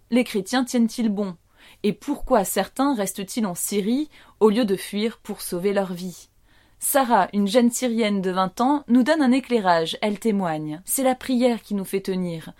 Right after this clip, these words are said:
Je sais que grâce à la prière, le Seigneur me protégera et prendra soin de moi. La prière fait bouger la main de Dieu. Quand je suis confrontée à une situation dangereuse,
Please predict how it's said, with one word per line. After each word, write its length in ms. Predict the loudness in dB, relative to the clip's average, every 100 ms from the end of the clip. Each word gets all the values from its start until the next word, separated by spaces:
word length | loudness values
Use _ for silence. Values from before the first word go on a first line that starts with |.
| -20 -10
Je 120 | -2
sais 220 | 0 0 -2
que 140 | -4
grâce 340 | -2 0 0
à 60 | 0
la 140 | -2
prière, 520 | -2 -6 -6 -4 -6 -2
le 120 | 0
Seigneur 460 | 0 2 2 2 2
me 100 | 0
protégera 680 | -2 -4 -4 -4 -2 -2 -2 -10 -14 -4
et 80 | -2
prendra 320 | 2 2 0
soin 280 | -2 -2 0
de 120 | 0
moi. 320 | -2 -4 -8 _ _ _ _ -2
La 140 | -2
prière 460 | 0 -2 0 -2 -4
fait 120 | -4
bouger 300 | -2 0 0
la 100 | 0
main 140 | -2
de 140 | -2 -4
Dieu. 260 | -4 -8 -2
Quand 120 | -2
je 120 | -2
suis 240 | -4 -8 -4
confrontée 600 | -2 -2 -2 -4 -2 0
à 60 |
une 160 | 0 0
situation 560 | -4 -6 -2 -2 -2
dangereuse, 680 | -2 -2 -4 -2 -2 -2 -6